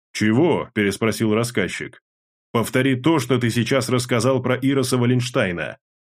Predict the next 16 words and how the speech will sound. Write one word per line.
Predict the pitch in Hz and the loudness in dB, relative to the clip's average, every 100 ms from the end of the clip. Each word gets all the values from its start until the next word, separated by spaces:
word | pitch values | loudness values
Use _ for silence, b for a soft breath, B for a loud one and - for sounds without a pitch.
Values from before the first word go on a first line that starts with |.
| _ _ - | _ _ -4
«Да | 98 | 0
ладно», | 95 147 185 120 92 | 2 2 2 0 -2
усмехнулся | 92 117 123 110 131 135 | -2 -2 0 0 0 0
тот. | 107 76 - _ _ _ _ | 0 -4 -10 _ _ _ _
«Если | 110 123 135 | 0 2 0
у | 131 | 2
тебя | 143 139 | 2 2
проблемы | 131 139 160 151 | 2 2 2 0
со | 135 151 | 0 -2
слухом, | - 220 185 113 | 0 0 2 2
мне, | 107 135 | 2 2
в | |
общем-то, | 147 123 135 131 | 0 0 0 2
не | 131 123 | 2 2
жалко | 107 143 147 170 | 2 0 0 -2
повторить. | 160 - 101 80 - | -2 0 0 -2 -10